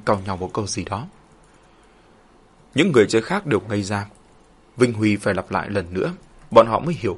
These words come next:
câu anh ta nói. "Đừng cãi nhau nữa, ngủ trước đi. Đêm nay còn phải dậy tìm đầu mối nữa đấy." Hai người nọ bèn ngậm miệng, những người chơi khác cũng không nói gì, đồng loạt cúi đầu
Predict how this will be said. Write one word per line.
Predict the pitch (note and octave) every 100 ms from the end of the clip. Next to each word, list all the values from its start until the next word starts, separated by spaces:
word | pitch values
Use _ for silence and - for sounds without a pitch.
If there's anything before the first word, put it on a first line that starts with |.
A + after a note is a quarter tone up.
| -
câu | A2
anh | G#2
ta | G2 F#2
nói. | F#2 C#3 G#3+ - _ _ _ _ _ _ _ _ _
"Đừng | A#2 A2
cãi | G2+ -
nhau | B2+ F#2+ F#2
nữa, | G2 C#3 A#2 - - _ -
ngủ | G#2 F#2 -
trước | C#3+ A#2
đi. | G#2+ G#2+ - - - - -
Đêm | A2+
nay | A2 G2
còn | A2+ G#2
phải | F2+
dậy | E2+ G2 -
tìm | A#2+ F#2
đầu | F#2
mối | F2+ A2
nữa | A2+
đấy." | C3 D#3 - - - - - - - - - - - _ _ _ _ - - - - - -
Hai | - F3
người | A2
nọ | F#2+ G#2+
bèn | G2+ F#2
ngậm | G2 -
miệng, | G2+ F2+ - - - - -
những | A#2 F3+ D3
người | G2
chơi | - G#2
khác | - D#3 -
cũng | D3+
không | - G2+
nói | F#2 C#3+
gì, | B2 E2 - _ _ - -
đồng | A#2 A2
loạt | G2+ -
cúi | A#2 E3
đầu | G#2+ F2+